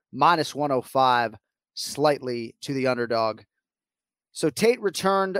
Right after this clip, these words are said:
from her four-plus year retirement, as you guys know, with much fanfare. That was back in July. Stopped Marion Reneau. Was supposed to fight Vieira in October. Miesha got covid nineteen, little delay. She's healthy now, uh, and could be a win or two away from a title shot.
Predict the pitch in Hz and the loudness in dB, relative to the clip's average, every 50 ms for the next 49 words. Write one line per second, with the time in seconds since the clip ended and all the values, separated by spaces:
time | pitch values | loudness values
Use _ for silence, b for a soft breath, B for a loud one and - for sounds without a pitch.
0 | 202 190 - - 180 160 143 139 147 135 - - 160 160 - - 151 139 123 - | -6 -8 0 0 0 0 2 0 0 -2 0 0 0 0 0 2 0 0 0 -2
1 | 135 143 131 127 117 - 135 139 135 127 123 123 120 107 113 123 123 123 120 107 | -4 -4 -4 -4 -4 0 2 2 2 2 0 -4 -8 -8 -8 -4 -2 -2 -2 -2
2 | 117 127 123 120 113 - 127 131 120 - - - 127 123 120 113 - 123 120 123 | -4 -4 -4 -4 -4 -4 -4 -4 -4 -4 -6 -6 -6 -6 -6 -4 -4 -2 0 0
3 | 127 - 143 120 104 - 135 131 120 - 131 123 - 127 120 123 123 123 123 117 | 0 -2 -2 -4 0 0 2 2 0 -2 -6 -8 -6 -4 0 2 4 4 4 2
4 | - - 156 143 147 - 147 139 139 139 135 131 127 120 120 123 117 117 120 117 | 0 0 2 2 2 2 2 2 2 2 2 0 -2 -6 -8 -6 -4 -2 -2 -2
5 | 110 - B B B B B B 139 135 - 143 - 170 170 - - 147 165 160 | -2 -4 B B B B B B -6 -4 -4 2 2 2 2 2 2 2 4 4
6 | 156 139 151 156 156 151 156 147 139 123 123 - - 156 165 170 147 160 165 143 | 4 4 6 6 6 6 4 4 2 0 0 0 2 4 4 4 4 0 -2 -2
7 | 135 127 - - 123 127 131 127 - - 143 135 123 123 120 120 123 117 117 107 | -4 -6 -4 -4 0 0 0 0 0 -2 -2 -2 -2 -2 -2 -2 -2 -2 -2 -4
8 | - - - 196 202 202 202 165 151 147 143 120 107 123 127 143 185 196 202 190 | -8 -6 -4 -2 -2 -2 0 2 2 2 2 0 -2 -4 2 4 6 6 6 4
9 | 175 - - 131 - - 180 180 165 - - 165 147 139 135 135 135 131 131 120 | 2 -2 -8 -8 -6 0 2 2 2 2 -2 -4 -2 0 2 4 4 4 4 2
10 | B B B B B B B - 135 143 156 165 147 135 - - 220 311 247 214 | B B B B B B B 2 4 4 4 2 -2 -2 0 0 0 2 2 2
11 | 160 170 202 202 165 - - 180 160 139 160 170 165 - 165 143 123 - - 160 | 2 2 2 0 -2 -2 0 0 2 4 2 2 2 -2 -6 -8 -8 -2 0 0
12 | 180 185 156 - - - 131 127 131 - | 0 0 -2 -4 0 2 2 2 2 0